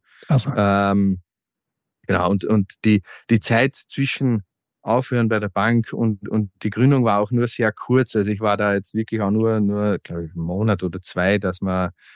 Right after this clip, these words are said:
Speaker 1: Ja.
Speaker 2: dass wir jetzt, äh, da in der Phase waren und das alles, äh, ja, die Idee gehabt haben, gestartet und so.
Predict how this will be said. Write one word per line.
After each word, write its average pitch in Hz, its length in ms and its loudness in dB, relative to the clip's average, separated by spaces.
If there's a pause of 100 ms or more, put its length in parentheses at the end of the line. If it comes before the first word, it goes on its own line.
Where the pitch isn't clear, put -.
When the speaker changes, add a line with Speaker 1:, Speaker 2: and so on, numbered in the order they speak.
Speaker 1:
Ja. 123 160 4
Speaker 2:
dass 92 160 -2
wir 101 140 2
jetzt, - 280 -4
äh, 92 560 2
da 95 160 2
in 98 120 2
der 98 120 2
Phase 101 460 -2
waren 101 300 0
und 101 180 -2
das 104 120 -2
alles, 101 460 -2
äh, 95 560 0 (720)
ja, 87 260 -8
die 90 200 -6
Idee 104 240 0
gehabt 104 360 -2
haben, 95 200 -2
gestartet 101 560 -4
und 95 100 -4
so. 104 280 -4